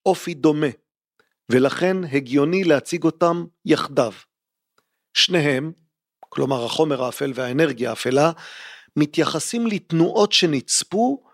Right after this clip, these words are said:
שאין להן סיבה נראית לעין." זה יהיה יותר מדויק, אם גם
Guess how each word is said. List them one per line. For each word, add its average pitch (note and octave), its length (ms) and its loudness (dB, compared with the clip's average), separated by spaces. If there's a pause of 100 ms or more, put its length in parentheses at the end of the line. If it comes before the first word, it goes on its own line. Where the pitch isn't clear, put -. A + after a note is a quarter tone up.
(420)
שאין - 540 0
להן G3+ 420 0
סיבה F3 440 -2
נראית E3 460 -2
לעין." B2 520 0 (1300)
זה - 140 0
יהיה E3 200 4
יותר D#3 320 2
מדויק, D#3 600 0 (440)
אם A#3 200 0
גם E3 300 0